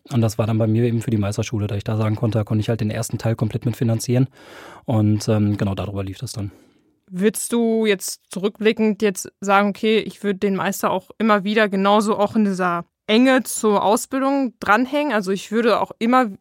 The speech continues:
Speaker 2: wieder den Meister machen oder würdest du jetzt sagen, ach nö, war jetzt irgendwie sinnlos?
Speaker 1: Nee, r-, rückblickend betrachtet auf jeden Fall. Während der Meisterschule war das so ein bisschen anders. Da habe ich
Speaker 2: <laughs>
Speaker 1: zwischenzeitlich echt da gesessen und dachte so,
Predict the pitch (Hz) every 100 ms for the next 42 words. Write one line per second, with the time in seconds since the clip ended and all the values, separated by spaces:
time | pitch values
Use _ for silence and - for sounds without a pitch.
0 | _ 190 226 233 220 185 190 202 220 262
1 | 247 247 233 208 190 196 190 180 202 190
2 | 190 190 - - - _ _ _ 190 170
3 | 175 185 180 170 165 170 180 170 160 160
4 | 160 160 - - - - - _ - 131
5 | - 123 165 120 170 - 208 175 151 151
6 | 156 143 127 131 123 127 147 165 123 131
7 | 156 147 135 143 135 - 143 135 135 139
8 | 127 127 117 156 - 131 127 - 143 143
9 | 143 135 135 135 139 139 135 - 131 123
10 | - 120